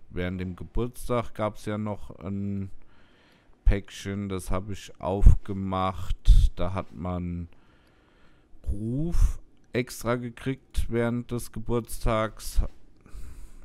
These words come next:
Hab ich aber jetzt nicht benutzt. Also, ja, ich glaub, das Ding hat eine Stunde gehalten oder so.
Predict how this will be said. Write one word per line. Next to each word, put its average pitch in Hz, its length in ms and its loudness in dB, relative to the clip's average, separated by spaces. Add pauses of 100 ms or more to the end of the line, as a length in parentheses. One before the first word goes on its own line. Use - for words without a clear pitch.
Hab 92 160 -2
ich - 100 -4
aber 85 140 -2
jetzt 87 300 -2
nicht - 240 4
benutzt. - 560 0 (960)
Also, 85 560 0 (680)
ja, 85 540 2 (760)
ich - 160 -20
glaub, 82 240 -4
das 85 160 -4
Ding 90 220 2
hat 82 120 -2
eine 87 280 -4
Stunde 85 260 -6
gehalten 80 400 -4
oder 87 240 -4
so. 73 260 -8